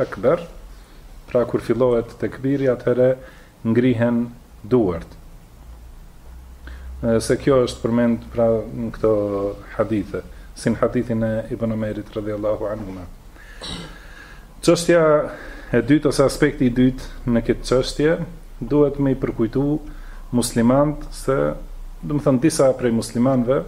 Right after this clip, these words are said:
kur e shohin, e, atë që e praktikon sunetin, do të thënë, e shohin se i ngre duart,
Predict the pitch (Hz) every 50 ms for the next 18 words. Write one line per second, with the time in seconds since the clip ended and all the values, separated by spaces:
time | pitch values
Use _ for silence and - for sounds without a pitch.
0 | - - - - - - - - - - - - - 127 117 120 120 - 151 143
1 | 135 127 123 127 123 120 117 117 120 120 - - - - - - - - 131 117
2 | 113 110 107 107 104 104 104 107 117 - - - - - - - - - 117 117
3 | 113 - - - 117 110 107 - 117 110 - - 107 120 117 113 110 - - 107
4 | 110 110 110 - - 110 104 107 107 - 127 113 110 104 - - 123 117 110 104
5 | - - 113 107 110 110 110 104 92 - 110 117 135 156 165 165 -